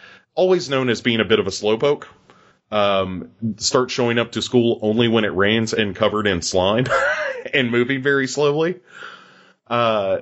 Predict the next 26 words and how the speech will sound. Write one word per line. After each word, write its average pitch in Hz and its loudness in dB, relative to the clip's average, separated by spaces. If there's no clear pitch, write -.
which, 113 0
of 104 0
course, 98 2
everyone, 90 2
uh, 82 4
gets 82 -4
a - -14
good 92 0
laugh 117 2
about 107 0
until, 92 0
uh, 85 4
s-, 82 -6
one 95 0
of 80 0
the 85 0
young 85 0
punks 87 0
in 85 0
class 85 0
trips - -2
him, 82 0
uh, 87 2
splattering 85 -2
his 85 0
ooze, 87 0